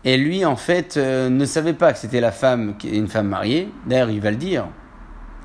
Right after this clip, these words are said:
À travers les propos qui sont engagés par cet homme, on va essayer de trouver une preuve pour Abaye,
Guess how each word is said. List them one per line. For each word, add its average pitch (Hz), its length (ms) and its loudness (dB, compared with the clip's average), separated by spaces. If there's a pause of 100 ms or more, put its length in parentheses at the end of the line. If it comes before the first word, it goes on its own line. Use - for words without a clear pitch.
(400)
À 107 80 2
travers 170 440 2
les 127 180 0
propos 165 380 -2
qui - 140 -8
sont 143 140 -2
engagés 139 320 0
par 127 140 0
cet 123 220 -4
homme, 175 260 2
on 127 100 0
va 139 160 4
essayer 160 260 0
de 127 420 0 (380)
trouver 147 400 2
une 147 180 0
preuve 135 400 0 (800)
pour 147 220 2
Abaye, 123 520 2